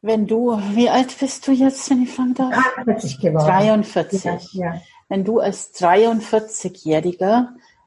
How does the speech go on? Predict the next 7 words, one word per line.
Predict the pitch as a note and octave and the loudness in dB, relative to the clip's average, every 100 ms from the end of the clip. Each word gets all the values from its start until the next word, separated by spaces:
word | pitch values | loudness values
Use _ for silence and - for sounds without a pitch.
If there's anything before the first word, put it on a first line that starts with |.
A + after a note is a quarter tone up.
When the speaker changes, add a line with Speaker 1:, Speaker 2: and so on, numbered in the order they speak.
| _ | _
Speaker 1:
jetzt | G3+ G#3 - - _ _ | 2 2 -2 -16 _ _
auf | - F3+ F3 - | 0 0 0 -6
diesen | - F3+ - F3+ F3 E3+ E3+ - _ _ _ _ _ _ _ _ _ _ _ _ | -2 -2 -2 -4 -2 -2 -6 -12 _ _ _ _ _ _ _ _ _ _ _ _
fünfzehn, | - B3 - - - A3+ A3 | 0 0 0 -8 0 0 0
sechzehn, | - A3 - - G#3 G#3 | 0 0 -2 -10 -6 -4
siebzehnjährigen | - A3+ - - G3+ F#3+ F3+ F3+ F#3 F#3 - | -2 -4 -4 -8 -4 -2 0 0 -4 -8 -2
Erwin | G#3 G3+ F3 F#3 G#3 G#3+ | 0 0 -2 -4 -4 -4